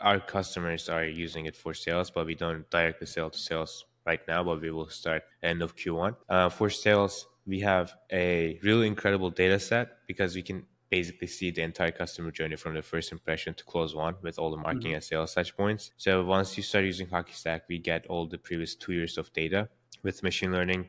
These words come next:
Speaker 1: we understand what is prompting buyers to, you know, like, contact sales or, um, schedule a call or, like, move through the funnel.
Speaker 2: Mm-hmm.
Speaker 1: And then we use this data to score new accounts for S D Rs.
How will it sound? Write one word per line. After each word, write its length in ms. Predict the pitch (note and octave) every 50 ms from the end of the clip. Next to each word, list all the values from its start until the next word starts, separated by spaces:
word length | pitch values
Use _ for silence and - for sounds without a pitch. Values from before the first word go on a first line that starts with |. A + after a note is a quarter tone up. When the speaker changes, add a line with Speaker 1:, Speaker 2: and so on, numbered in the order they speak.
| - -
Speaker 1:
we 320 | F#2+ F2+ F2+ F2+ F2 - - _ -
understand 600 | G2 F#2 F2+ F2 - - - F#2 F2+ F2 E2+ - - _
what 180 | - F#2 F2+ F2
is 260 | F2 E2+ E2+ - - - _
prompting 540 | - - F#2 E2+ E2+ - - F2+ E2+ E2+ E2+ _ _ _ _ _
buyers 480 | - E2+ E2+ E2 F2 E2+ E2+ - - -
to, 80 | -
you 160 | E2+ D#2+ E2 E2 - _ _ -
know, 80 | E2
like, 100 | D#2 -
contact 400 | - - E2 D#2+ - E2+ E2 -
sales 360 | - F#2 F2 F2+ F2+ F2 -
or, 340 | - E2+ E2+ E2 D#2+ D#2+ D#2+ - _ -
um, 380 | E2+ E2+ E2 D#2+ D2+ D2+ D2+ - -
schedule 340 | - - - E2 D#2+ D2+ D#2+
a 40 |
call 440 | - - - F2+ E2 E2 E2 E2 - -
or, 100 | - E2
like, 180 | D#2+ D#2 D2+ - _ -
move 180 | F2+ F2 F2 E2
through 180 | - - F2+ E2
the 80 | E2
funnel. 360 | - - - D#2+ E2+ F#2+ A2
Speaker 2:
Mm-hmm. 300 | A#2 - _ - C#3 B2+
Speaker 1:
And 120 | F#2 F#2 F#2
then 140 | F#2 F2+ E2+
we 80 | F#2
use 320 | F2+ F2 F#2 F#2+ F#2+ F2+ F#2
this 160 | F#2 F2 E2+
data 260 | F#2 F2+ F2+ E2+ E2+
to 140 | E2+ - -
score 560 | - - - - - F#2+ F2+ F2 E2+ E2 - -
new 180 | F2+ F#2 F2+ E2+
accounts 560 | E2 E2 - - E2+ D#2+ D#2 D#2+ - - - _
for 400 | - - F2+ E2 D#2+ D#2+ D#2+ - - - - - - - -
S 260 | - G2 F2 - -
D 100 | - F2
Rs. 360 | E2 F2 F#2+ G#2 - - -